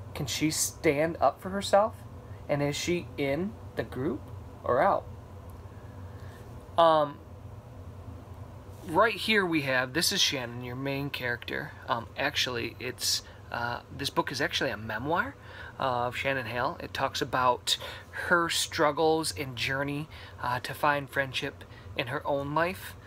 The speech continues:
and it's pretty, uh, um, it's true to her real, uh, life growing up, which is kinda cool. So it's not, um, all,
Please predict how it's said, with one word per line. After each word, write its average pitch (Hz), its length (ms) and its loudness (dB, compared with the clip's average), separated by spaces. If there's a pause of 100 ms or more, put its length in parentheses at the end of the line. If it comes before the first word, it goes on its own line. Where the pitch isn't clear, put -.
(240)
and 139 160 0
it's 135 240 -6 (140)
pretty, 170 800 2 (1500)
uh, 131 140 -2
um, 123 280 0
it's - 300 -2
true 196 360 0
to 156 180 -4
her 151 280 2
real, 135 540 4 (420)
uh, 120 200 0
life 127 260 -2
growing 123 300 -4
up, 123 200 0 (240)
which 120 220 -8
is - 60 -4
kinda 135 220 -8
cool. 139 340 -4
So - 160 -6
it's 120 160 -4
not, 139 420 0 (460)
um, 117 360 -6
all, 143 460 6